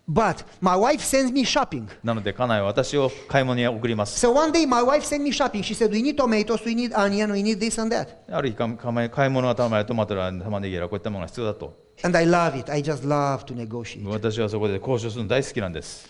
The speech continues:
Speaker 1: I went to the market.
Speaker 2: マーケットに行って、
Speaker 1: I did my shopping.
Speaker 2: 買い物をして。
Speaker 1: And then I saw a great crowd of people.
Speaker 2: 人々が集まってる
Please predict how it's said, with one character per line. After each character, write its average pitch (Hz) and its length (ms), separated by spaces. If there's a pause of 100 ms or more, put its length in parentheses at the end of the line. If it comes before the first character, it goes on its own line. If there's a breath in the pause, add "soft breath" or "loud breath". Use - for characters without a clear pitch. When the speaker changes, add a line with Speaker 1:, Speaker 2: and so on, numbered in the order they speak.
(160 loud breath)
Speaker 1:
I 175 120
went 220 140
to 208 100
the 160 320
market. 269 480 (240 loud breath)
Speaker 2:
マ 107 100
ー - 40
ケ 98 80
ッ - 20
ト 90 100
に 87 80
行 90 60
っ - 20
て、 165 160
Speaker 1:
I 165 120
did 208 120
my 185 140
shopping. 269 420 (280)
Speaker 2:
買 107 100
い 98 40
物 95 180
を 90 40
し - 100
て。 - 160 (220 loud breath)
Speaker 1:
And 226 160
then 311 60
I 285 280
saw - 420
a 214 40
great 320 540
crowd 220 380
of - 120
people. 123 280 (320 soft breath)
Speaker 2:
人 - 180
々 151 140
が 120 160
集 - 80
ま 180 80
っ 180 100
て 127 80
る 87 160